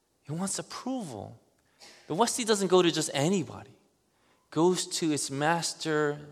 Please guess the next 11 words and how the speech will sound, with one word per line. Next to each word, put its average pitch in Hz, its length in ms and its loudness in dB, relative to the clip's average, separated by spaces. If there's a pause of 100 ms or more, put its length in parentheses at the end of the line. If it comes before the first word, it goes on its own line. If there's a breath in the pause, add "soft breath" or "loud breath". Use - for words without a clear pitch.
and 120 100 -8
says, 120 340 -2
"Look 127 260 -8
what 120 100 -6
I 117 100 -4
did." 110 400 0 (580 loud breath)
It 123 100 0
wants 123 440 2
approval. 110 720 -10 (1900)
When 143 260 4
we 202 420 4